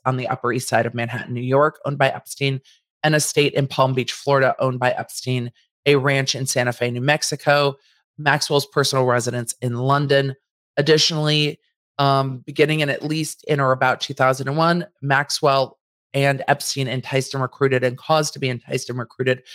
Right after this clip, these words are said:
minor girls to visit Epstein's Palm Beach residence and engage in sex acts with Epstein, after which Epstein, Maxwell, and another employee of Epstein would give the victims hundreds of dollars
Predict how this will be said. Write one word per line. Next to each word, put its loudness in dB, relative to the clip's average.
minor 2
girls 4
to -10
visit 0
Epstein's -6
Palm -4
Beach -4
residence 0
and -4
engage -6
in -8
sex -8
acts -6
with -20
Epstein, -2
after 2
which 0
Epstein, -2
Maxwell, 0
and 2
another 2
employee 0
of -2
Epstein -2
would 2
give 2
the 2
victims -2
hundreds -2
of -8
dollars 0